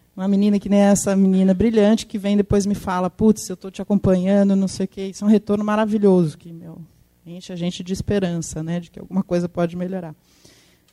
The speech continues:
É, mas eu acho que a gente devia, sim, achar um outro caminho pra poder ter essa interação.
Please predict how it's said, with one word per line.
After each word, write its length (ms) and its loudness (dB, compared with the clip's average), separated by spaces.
É, 560 4
mas 200 4
eu 80 8
acho 120 4
que 80 0
a 40 8
gente 180 4
devia, 340 4
sim, 340 -4
achar 280 -10
um 80 -4
outro 180 -6
caminho 360 -2
pra 120 -6
poder 260 -6
ter 120 -6
essa 160 -6
interação. 580 -8